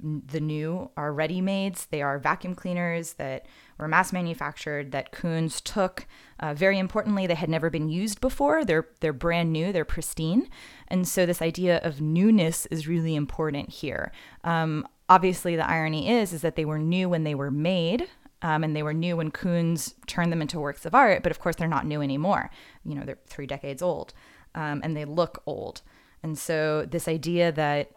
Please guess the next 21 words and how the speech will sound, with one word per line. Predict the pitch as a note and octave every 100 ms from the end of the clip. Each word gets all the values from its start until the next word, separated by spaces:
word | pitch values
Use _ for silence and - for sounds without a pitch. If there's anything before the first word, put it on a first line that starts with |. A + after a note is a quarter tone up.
| _ -
commodities, | F3+ E3+ F3+ D#3+ D#3 D3+ D3+ C#3 - - - - -
um, | D3 C#3+ C#3 C#3 - -
will | - D3+ E3+
inevitably | E3+ F3 G3 G3 G3 D3+ D#3+ D3+
become | C3+ D3+ - - F#3 F3+ -
obsolete, | D#3 - - D3+ G3+ E3 - -
even | F#3 F3+
though | F3
the | D#3+
reason | E3 D#3+
we | D3+
buy | B2 E3 G#3+ G#3+
them | D#3 D3
is | D3
because | C#3+ F#3 F3
they're | D3 E3+
new | F#3 C#4 A#3 E3
and | D#3+
they're | D#3+
sexy | - - - D#3 C#3
and, | C#3+